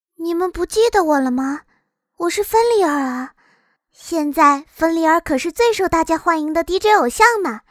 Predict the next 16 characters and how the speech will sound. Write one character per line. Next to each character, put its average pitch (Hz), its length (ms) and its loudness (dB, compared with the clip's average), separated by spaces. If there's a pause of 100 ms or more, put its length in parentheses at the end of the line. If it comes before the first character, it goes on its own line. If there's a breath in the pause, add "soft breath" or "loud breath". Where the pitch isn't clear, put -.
(500)
每 247 220 -6
天 294 200 -4
都 339 120 0
有 359 120 2
好 247 360 -2
多 381 180 0
好 392 180 0
多 302 120 2
人 294 180 0
给 277 120 0
芬 285 220 -2
里 277 100 -2
尔 262 120 4
写 240 220 -2
信 277 300 -6
呢 226 260 -6